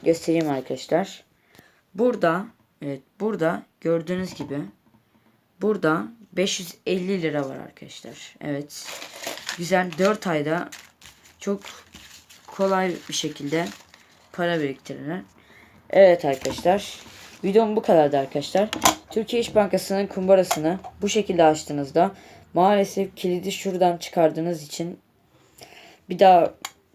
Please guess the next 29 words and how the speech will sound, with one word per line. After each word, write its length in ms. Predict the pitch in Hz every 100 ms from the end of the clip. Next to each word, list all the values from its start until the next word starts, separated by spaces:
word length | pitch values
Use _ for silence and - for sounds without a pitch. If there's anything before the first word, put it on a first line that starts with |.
| _ _ _ _ -
anca 520 | 180 208 214 220 208 175
bayilere 460 | 170 175 185 185
gidip 360 | 185 151 202 175
anahtar, 440 | 180 175 156 160 -
anahtar 400 | 175 180 - 151
alıp 240 | 165 196
anahtarla 460 | 180 175 185 165 151
kapatabilirsiniz. 1000 | 143 139 143 139 139 - 180 208 - - _ _ _ _ _
Elle 300 | - 202 196
kapatamazsınız 1000 | 190 190 190 190 175 147 147 143 139 135
bir 200 | 151 143
daha, 200 | 147 139
haberiniz 380 | 156 156 151 143
olsun. 320 | 135 - 156
Yani 300 | 147 139 135
bunu 140 | 156 165
yaparken 600 | 156 156 156 - 180 170
dikkatli 400 | 147 147 147 143
olun. 280 | 147 208 - _ _
Yani 240 | 143 131 - - 165
bunu 200 | 190 185
göze 240 | 175 175
alarak 300 | 160 139 -
yapın 200 | 143 139
arkadaşlar. 640 | 131 131 131 - 202 - _ - - - - - _ -
Elle 280 | 196 208 196
bir 60 | 196
daha 160 | 214
kapatamazsınız. 1120 | 214 190 190 196 156 151 156 190 - - -